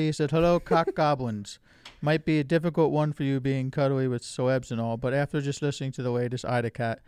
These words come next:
it got me wondering, have you ever been gutted by a celebrity announcement, an announcement that has zero impact on your life? Did you cry when the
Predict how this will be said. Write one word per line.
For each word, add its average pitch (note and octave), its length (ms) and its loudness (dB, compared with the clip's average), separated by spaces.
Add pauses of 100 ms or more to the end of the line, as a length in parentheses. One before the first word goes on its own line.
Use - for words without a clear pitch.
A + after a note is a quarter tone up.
(340)
it C#3+ 80 -8
got C3 200 0
me C#3+ 100 -2
wondering, A#2+ 500 -4 (440)
have C#3 180 -4
you D#3 80 4
ever F3+ 160 2
been F#3 240 2
gutted D#3 420 2
by D3 200 4
a C3+ 100 0
celebrity C#3 480 -2
announcement, B2+ 640 -6
an B2+ 100 -6
announcement C3 480 -4
that C3 180 -2
has B2 380 -2 (320)
zero C#3 600 4
impact C3+ 380 -4
on A#2+ 120 -4
your A#2 140 -4
life? G#2 280 -6 (400)
Did C3 140 -6
you C3+ 80 -4
cry C#3+ 400 2
when C#3 180 -2
the B2 260 -2